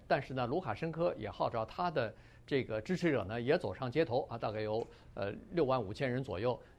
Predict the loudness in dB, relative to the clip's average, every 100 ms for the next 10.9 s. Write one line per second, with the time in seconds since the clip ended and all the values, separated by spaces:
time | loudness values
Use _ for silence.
0 | -2 2 2 0 -2 0 0 0 0 2
1 | 0 2 2 2 0 0 -2 -2 -2 -2
2 | -2 -2 -4 -4 -2 4 2 2 -14 -4
3 | -2 0 -2 -2 -4 -2 0 0 0 -2
4 | -4 -6 -6 -4 -2 -2 -2 -2 -2 0
5 | 2 2 0 -2 -10 0 2 4 2 0
6 | -2 -2 -2 -4 -2 -2 0 2 2 0
7 | -8 -14 -6 -4 -4 -6 -8 -8 -10 -16
8 | -12 -10 0 2 2 2 -2 -4 -4 -6
9 | -10 -10 -8 -2 -2 0 -2 -4 -2 -2
10 | -2 -2 -2 -6 -14 -18 -10 -6 -6